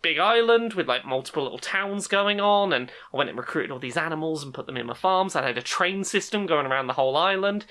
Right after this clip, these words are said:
I got really into it. It's the most I've gotten into one of those, uh,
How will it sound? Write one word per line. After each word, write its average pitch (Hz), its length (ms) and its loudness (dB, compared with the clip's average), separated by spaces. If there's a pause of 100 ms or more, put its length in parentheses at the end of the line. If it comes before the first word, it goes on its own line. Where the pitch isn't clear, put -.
(360)
I 440 160 4
got 403 160 2
really 277 340 2
into 302 300 2
it. 127 320 0 (560)
It's 240 180 0
the 262 120 2
most 262 340 2
I've 240 140 2
gotten 233 200 2
into 254 220 0
one 165 160 2
of 156 80 2
those, 151 400 2
uh, 143 300 2